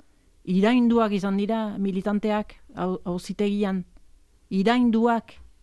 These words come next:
ez, Fran-, Pa-, Parisek ez du ez-, ezagutzen ere borroka politika hau, ez du ezagutzen hemen badela aldarrikapen zuzen bat. Orduan, egin ditzatela argazkiak, baina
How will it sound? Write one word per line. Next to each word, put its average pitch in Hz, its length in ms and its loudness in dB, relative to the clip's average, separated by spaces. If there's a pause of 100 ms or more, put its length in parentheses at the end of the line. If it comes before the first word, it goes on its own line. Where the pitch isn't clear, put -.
(300)
ez, 175 240 -6 (140)
Fran-, - 320 -4
Pa-, 170 180 -4
Parisek 202 420 -4
ez 196 160 -6
du 285 200 -4
ez-, - 240 -6
ezagutzen 202 760 -4
ere 233 200 -2 (240)
borroka 196 400 -2
politika 202 560 -2 (360)
hau, 220 280 0 (220)
ez - 280 -4
du 311 220 -4
ezagutzen 220 680 -2
hemen 214 380 -2
badela 196 340 -2
aldarrikapen 185 680 -2
zuzen 233 440 -2
bat. 202 300 -2 (960)
Orduan, 160 280 -4 (220)
egin 220 280 2
ditzatela 175 520 -2
argazkiak, 196 560 -4
baina 151 240 -4